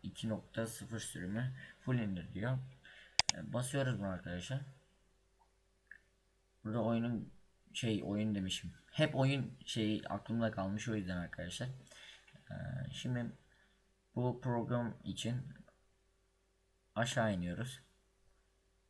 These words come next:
Link bir var şurada. İlk önce şu rar şifresini kopyalayalım. Bildiğiniz gibi bu işe yarıyor ondan sonra.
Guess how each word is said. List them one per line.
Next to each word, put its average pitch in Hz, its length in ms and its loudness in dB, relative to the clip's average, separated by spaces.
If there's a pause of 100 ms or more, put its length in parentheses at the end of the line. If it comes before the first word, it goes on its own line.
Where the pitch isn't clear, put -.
(300)
Link 120 320 2
bir 123 120 4
var 92 240 2 (360)
şurada. 90 540 -4 (100)
İlk - 180 -8
önce 101 220 0
şu 104 300 -4
rar 101 140 6
şifresini - 480 -2
kopyalayalım. 92 600 -2 (200)
Bildiğiniz 90 460 0
gibi 87 180 -2
bu 92 80 0
işe 87 260 -2
yarıyor 67 280 0
ondan 65 200 -6
sonra. 82 460 -8